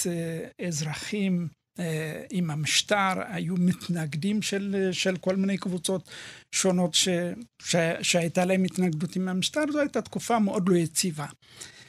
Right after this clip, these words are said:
אבל אני לא רוצה להקדיש את העלייה שלי בגלל המצב הזה,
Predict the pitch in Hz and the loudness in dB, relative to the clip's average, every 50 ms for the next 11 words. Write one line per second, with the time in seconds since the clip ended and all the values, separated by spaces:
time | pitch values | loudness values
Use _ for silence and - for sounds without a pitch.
0 | - _ _ _ _ - - - 170 160 233 269 311 294 269 247 214 202 202 196 | -20 _ _ _ _ -8 -4 -4 2 4 6 6 6 6 6 6 4 4 2 4
1 | 196 208 233 247 254 - - 202 196 170 160 135 - 190 151 165 196 190 - - | 6 6 6 6 4 2 0 0 0 0 0 0 0 2 4 4 6 6 6 4
2 | - - - - - _ _ _ _ - - - 185 - - 165 165 170 170 170 | 2 0 -2 -6 -12 _ _ _ _ -20 -10 -8 -8 -4 0 0 0 2 4 6
3 | 185 208 214 214 - - 196 175 180 160 170 175 180 - - - - - _ _ | 8 8 8 6 6 4 2 2 2 2 2 2 0 -2 -6 -12 -20 -20 _ _
4 | - 170 156 180 175 156 180 208 202 196 190 170 151 160 165 151 - - - 165 | 0 2 4 6 6 8 8 8 8 8 6 4 2 0 -2 0 0 0 -2 -2
5 | 160 151 151 147 147 147 147 143 - - 147 | -4 -6 -6 -6 -6 -8 -8 -8 -6 -6 -6